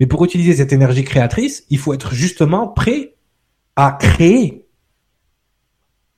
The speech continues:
Dimanche, on va faire une émission sur qu'est-ce que Dieu dans Il était une fois le monde. Waouh, la grande question. Et on va arriver à un,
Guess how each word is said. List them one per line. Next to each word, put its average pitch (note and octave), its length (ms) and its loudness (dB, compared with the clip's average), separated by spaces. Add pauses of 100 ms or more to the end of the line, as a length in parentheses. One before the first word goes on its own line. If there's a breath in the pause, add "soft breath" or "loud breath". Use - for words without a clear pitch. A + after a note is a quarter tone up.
(220)
Dimanche, C#3+ 520 2
on C#3+ 80 4
va C#3 80 4
faire D3 200 2
une C#3+ 100 2
émission C#3 480 0
sur C#3 480 -4 (140)
qu'est-ce C#3+ 200 0
que C3+ 100 2
Dieu A#2 460 0 (360)
dans A2+ 100 -4
Il G#2+ 60 -4
était G#2 140 -8
une G2+ 200 -8
fois G#2+ 140 -8
le G#2 80 -8
monde. F#2+ 280 -12 (220)
Waouh, B2+ 320 -2 (160)
la - 60 -10
grande D3+ 400 -4
question. - 440 -8 (1000)
Et B2 60 0
on A#2+ 60 4
va B2 120 4
arriver B2+ 400 2
à A2 120 2
un, G2+ 220 -6